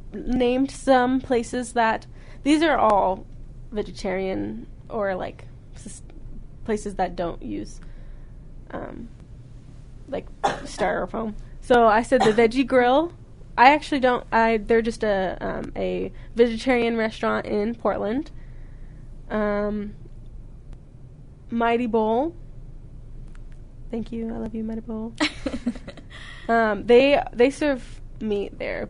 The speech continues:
Speaker 1: but, um, they're really conscious about the environment. And then
Speaker 2: Yes.
Speaker 1: Blossoming Lotus is also a vegan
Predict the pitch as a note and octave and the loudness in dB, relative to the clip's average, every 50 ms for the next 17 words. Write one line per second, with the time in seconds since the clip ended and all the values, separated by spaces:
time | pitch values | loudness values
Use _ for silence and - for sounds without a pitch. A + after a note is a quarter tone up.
0 | - - G3 F#3 - - - - - G#3 G3+ F#3+ - A#3 A#3+ A3 A3 - - - | -4 -2 0 0 0 -2 -6 -8 -6 -6 -4 -4 -6 -8 -10 -12 -12 -14 -16 -18
1 | - - - - - - - - - - - - - - - - - A3+ A3 G#3+ | -18 -16 -16 -16 -18 -18 -18 -18 -16 -16 -16 -16 -18 -18 -8 0 4 4 4 6
2 | G#3+ G#3+ G#3 G3+ G3 F#3+ F#3 - - - - G#3+ F#3+ G#3 - - F#3 - - - | 4 2 4 2 2 2 0 -2 -4 -6 -4 -2 -2 -2 -2 -6 -10 -10 -8 -4
3 | F3 D3+ E3 E3 - - - - - - - - - - - - - - B3+ B3+ | -2 -2 -2 -2 -4 -8 -10 -12 -12 -12 -12 -14 -12 -12 -12 -12 -4 -2 -2 0
4 | A3+ A#3 A3 G#3+ G#3+ A3+ C#4+ F#4 A#4 - - - - - - - G#3 A3+ A#3 A#3+ | 2 2 0 0 0 2 0 0 0 -2 -10 -14 -16 -16 -14 -8 -4 -2 0 2
5 | A3+ A3 G#3+ G#3 G3+ F#3+ - - - - - A3 G#3 G#3+ A3 - A3 G#3+ G#3 G#3 | 2 2 2 0 0 -2 -6 -10 -14 -6 -2 0 0 0 0 -2 -2 -2 -2 -2
6 | G#3 A3 G3 F#3+ G3 A3 A3 - - - A3 G3+ - F3 G3+ - G3 F#3+ F#3 G3 | -2 -2 -2 -2 -2 -2 -4 -6 -8 -8 -8 -6 -4 -6 -4 -4 -2 -2 -2 -2
7 | G3+ G3 F#3 - D#3+ D#3 F3 A3 | -2 -4 -6 -4 -4 -6 -6 -6